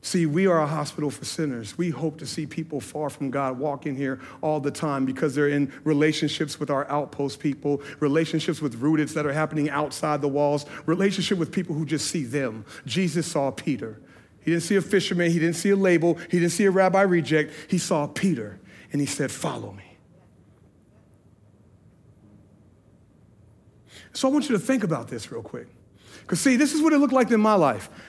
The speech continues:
In, in, in, at the age of twenty, I had a relationship with a sixteen-year-old. That is illegal. Inappropriate relationship with a sixteen-year-old, feeling some type of way about myself.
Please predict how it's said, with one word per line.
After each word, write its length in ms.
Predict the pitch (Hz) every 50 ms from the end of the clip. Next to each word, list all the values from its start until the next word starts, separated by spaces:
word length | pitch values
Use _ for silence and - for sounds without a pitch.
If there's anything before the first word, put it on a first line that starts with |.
| - -
In, 200 | 180 190 190 208
in, 100 | 214 208
in, 360 | - 208 196 196 196 196 -
at 120 | 196 180
the 240 | 160 202 190 190 190
age 400 | 202 233 262 285 285 277 226 -
of 200 | - 220 196 -
twenty, 360 | - - 220 233 208 170 165
I 100 | 190 214
had 140 | 240 247 240
a 20 |
relationship 640 | 226 208 190 190 196 196 - - 156 - - 196 156
with 120 | 143 151 143
a 40 |
sixteen-year-old. 960 | - - - - 175 147 - - - 165 151 139 127 120 113 117 117 120 -
That 180 | - 175 196 -
is 180 | 175 160 -
illegal. 580 | - 147 127 110 110 123 156 143 - - - - - - _ _ _ _ _ - _ _ - _ _ _ _ -
Inappropriate 520 | - 233 262 247 254 262 247 220 226 214 208
relationship 440 | 190 190 196 185 165 160 - 190 170
with 80 | 165
a 40 | -
sixteen-year-old, 640 | - - 165 - - - 160 143 120 117 107 107 - - - - _ _ _ _
feeling 200 | - 208 196 170
some 140 | - - 143
type 220 | - 156 135 -
of 60 | 135
way 100 | 135 127
about 220 | 120 117 120 120 -
myself. 440 | - - - - - - - -